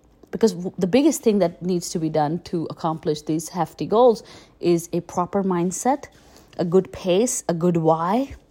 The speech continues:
right? And the right direction. You'll never accomplish a goal that does not align with your long-term vision, uh, and be super happy in your life. It's just not gonna happen. That has already happened to you, right?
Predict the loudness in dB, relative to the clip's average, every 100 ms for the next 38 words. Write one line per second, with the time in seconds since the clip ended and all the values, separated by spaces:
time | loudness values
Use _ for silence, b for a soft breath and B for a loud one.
0 | _ _ -6 -2 -2 -2 B B B -2
1 | 2 2 0 -4 -4 -4 -2 -2 -4 -6
2 | -8 -6 -6 -8 -10 -8 -10 -14 b b
3 | b -2 0 0 -2 -2 -2 -2 -4 -2
4 | 0 0 -2 -2 -2 0 -4 -2 -2 -2
5 | -2 -2 -2 -2 -4 -4 -6 -6 -6 -6
6 | -6 -8 -10 -12 -14 B B B -2 -2
7 | 0 0 -2 -4 -4 -4 -4 -6 -6 -10
8 | -10 -12 -14 -12 -10 -6 -4 -4 -4 -6
9 | -8 -6 -8 0 0 4 4 4 0 -2
10 | -4 -4 -4 -6 -2 -2 -4